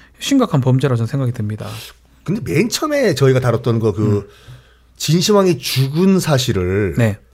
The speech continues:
Speaker 2: 숨겼지 않습니까?
Speaker 1: 네네.
Speaker 2: 그 대외적으로. 이것도 뭐 사기죄가 지금 이건 되나요?
Speaker 1: 글쎄요, 뭐 사기가 되려면
Speaker 2: 네.
Speaker 1: 속여가지고 돈을 좀 얻어야 되는데 돈을 얻지는 못했습니다.
Speaker 2: 아, 돈이 포함돼야 되는
Speaker 1: 예,
Speaker 2: 건가요?
Speaker 1: 예.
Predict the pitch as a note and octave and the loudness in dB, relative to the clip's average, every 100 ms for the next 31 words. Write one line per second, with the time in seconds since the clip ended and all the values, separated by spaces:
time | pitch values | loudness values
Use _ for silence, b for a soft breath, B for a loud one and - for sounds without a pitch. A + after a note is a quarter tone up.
0 | b b b - - - C#4+ C4 - B2+ | b b b -14 -10 -4 0 0 0 -2
1 | A#2 F#2 A#2+ A2+ G#2+ G2+ G#2 G#2+ G2+ A2+ | -2 0 2 2 0 -4 -8 -12 -8 0
2 | A#2+ B2+ G#2 F2+ F2 G2 B2 - _ _ | 2 4 2 -2 -8 -10 -12 -20 _ _
3 | _ _ _ _ A#2+ A#2 A#3+ E3 B2+ - | _ _ _ _ -8 -6 -4 -4 -4 -8
4 | B3 F#4+ - F#3 C3 - E3 C3 B2 - | -10 -6 -2 0 -2 -8 -8 -4 -2 -2
5 | D#2+ F2 - B B B B B B _ | -6 -10 -12 B B B B B B _
6 | _ _ - C3 B2 A#2+ A2 - B3+ D#4+ | _ _ -10 -6 0 0 0 -2 2 6
7 | E4 C#4 G3 F#3+ C#3+ C#3 G3+ D3+ G#2+ E2 | 6 4 4 4 4 4 2 2 -2 -6
8 | - - D#4 D4 E4 C4 G#3+ F3+ F#3 F3+ | -12 -10 -4 2 2 4 2 2 0 0
9 | G#3 E3 G3 D4 G3+ D#3 C#3+ C#3+ A#2 G#2 | 0 4 6 6 4 2 2 0 0 -2
10 | A2 C#3 A#2 b b - F3+ A#3+ C3 B2+ | -2 -2 -2 b b 2 4 4 2 -2
11 | G#2+ G#2 A#2+ - G#2 G#2 G#2+ - - - | -6 -6 -12 -12 -14 -12 -14 -10 -6 0
12 | C#3+ E3 A#3 G3+ D3+ G3+ C3 G2+ D#3 C3+ | 2 2 2 4 4 4 2 2 4 4
13 | A2 G2 | 2 -4